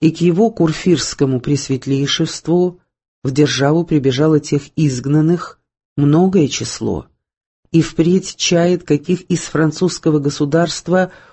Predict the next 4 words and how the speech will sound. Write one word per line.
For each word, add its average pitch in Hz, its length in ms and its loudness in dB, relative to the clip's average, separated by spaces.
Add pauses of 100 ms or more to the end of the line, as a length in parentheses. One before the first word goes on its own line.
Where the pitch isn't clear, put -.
(160)
утеклецов 165 1120 0
многих 151 500 2
же 147 180 0
людей 165 600 2